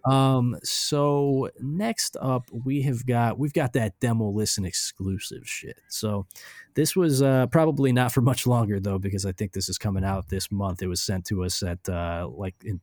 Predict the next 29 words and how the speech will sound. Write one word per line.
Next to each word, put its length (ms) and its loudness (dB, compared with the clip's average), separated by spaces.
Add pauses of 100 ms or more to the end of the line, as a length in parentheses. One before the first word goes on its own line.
mid-April, 800 -4
but 180 -10
that's 220 -6
how 120 -4
far 220 -2
behind 360 -2
we 100 -4
are. 180 -4
So 220 -4 (340)
this 140 2
was 100 2
sent 240 4
over 220 4
to 140 -2
me 120 4
by, 320 2
uh, 180 4
River 320 4
Ashmore. 540 0
I'm 140 0
not 160 0
sure 260 0
if 140 0
River, 240 2 (240)
River 280 2
plays 380 2
in 60 4
the 80 2
band. 340 4